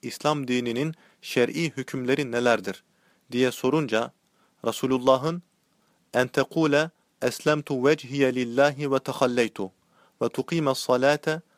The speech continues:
ve tu'tiye zekate ve kullu muslimin ala kulli muslimin muharramun.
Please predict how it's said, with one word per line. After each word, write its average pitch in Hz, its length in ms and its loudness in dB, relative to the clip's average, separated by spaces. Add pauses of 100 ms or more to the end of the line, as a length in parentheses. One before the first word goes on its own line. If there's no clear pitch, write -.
(120)
ve 120 100 2
tu'tiye 135 540 0
zekate 143 680 0 (420)
ve 113 80 2
kullu 160 380 0
muslimin 135 520 -4
ala 131 360 0
kulli 143 420 -4
muslimin 147 540 -4
muharramun. 110 600 -2